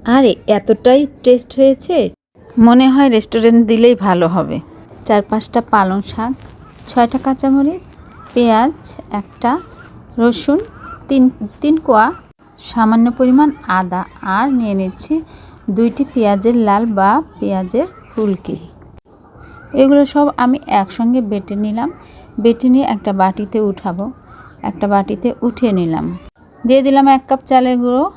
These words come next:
হাফ কাপ ময়দা, আর সাথে কর্নফ্লাওয়ার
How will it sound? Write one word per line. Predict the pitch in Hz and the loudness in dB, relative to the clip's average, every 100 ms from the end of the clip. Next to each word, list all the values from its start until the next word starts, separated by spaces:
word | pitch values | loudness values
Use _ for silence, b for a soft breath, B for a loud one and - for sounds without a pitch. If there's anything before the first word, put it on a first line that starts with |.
| - | -2
হাফ | 220 226 | -2 0
কাপ | 233 233 | -2 0
ময়দা, | 233 214 208 196 240 349 - - - - - - - | 0 0 -2 -2 -2 -4 -10 -20 -20 -20 -20 -12 -2
আর | 214 220 233 - | 2 2 0 -12
সাথে | - - 220 - 262 | -14 -8 -6 -4 -4
কর্নফ্লাওয়ার | 262 202 196 190 170 - | -2 -2 -2 -6 -6 -6